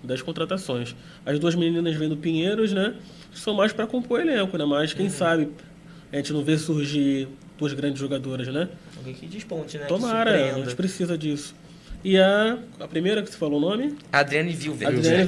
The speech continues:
Speaker 1: veio do Camboriú, né? Camboriú vem, foi rebaixado, mas recebe uma nova chance num grande
Speaker 2: Sim.
Speaker 1: time.
Speaker 2: Sim. Leroux, que tá indo jogar na China, no Beijing Bike.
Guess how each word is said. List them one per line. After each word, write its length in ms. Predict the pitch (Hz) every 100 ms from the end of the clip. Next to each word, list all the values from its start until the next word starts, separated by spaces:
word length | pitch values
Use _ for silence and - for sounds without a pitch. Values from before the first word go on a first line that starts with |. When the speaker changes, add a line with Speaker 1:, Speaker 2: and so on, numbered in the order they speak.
| 185
Speaker 1:
veio 80 | 196
do 60 | 202
Camboriú, 580 | 208 202 208 214 220
né? 160 | 240 226
Camboriú 360 | 220 160 151 151
vem, 260 | 147 151 147 -
foi 80 | 143
rebaixado, 640 | 147 147 - 143 151 185
mas 340 | 190 180 185 - - -
recebe 340 | 143 - 151
uma 100 | 151
nova 200 | 147 151
chance 320 | 143 156 156
num 100 | 180
grande 180 | 160 160
Speaker 2:
Sim. 80 | 185
Speaker 1:
time. 360 | - 170 143 139 - - - -
Speaker 2:
Sim. 220 | - 127 120 - - - - - -
Leroux, 460 | 156 196 170 226 - - - - - - - - - -
que 100 | -
tá 160 | 156 160
indo 140 | 160
jogar 340 | 156 165 156 151
na 120 | 175
China, 480 | 185 - 190 214 196
no 120 | 165
Beijing 500 | 156 175 175 160 202
Bike. 540 | 156 143 160 - -